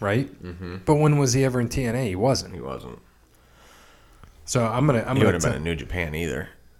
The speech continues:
Speaker 1: We,
Speaker 2: Um,
Speaker 1: we, I'm gonna tell him we pass, but we threw out. Are you passing, by the way?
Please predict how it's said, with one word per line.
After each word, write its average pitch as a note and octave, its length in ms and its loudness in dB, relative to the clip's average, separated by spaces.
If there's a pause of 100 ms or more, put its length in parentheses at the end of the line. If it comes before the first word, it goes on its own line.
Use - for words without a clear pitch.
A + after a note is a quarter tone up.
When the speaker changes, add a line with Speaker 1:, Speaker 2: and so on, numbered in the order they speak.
(100)
Speaker 1:
We, G#2 60 2
Speaker 2:
Um, G2 420 4
Speaker 1:
we, A#2+ 180 2 (240)
I'm B2 100 0
gonna A#2 120 2
tell A#2+ 200 2
him G2+ 120 0
we C#3+ 140 0
pass, A2+ 760 2 (680)
but A#2 260 2
we A2+ 260 2
threw D3 440 2
out. A2+ 460 2 (1400)
Are A#2 60 4
you A#2+ 100 6
passing, B2 400 2
by A#2+ 120 4
the A#2+ 80 2
way? A#2 280 0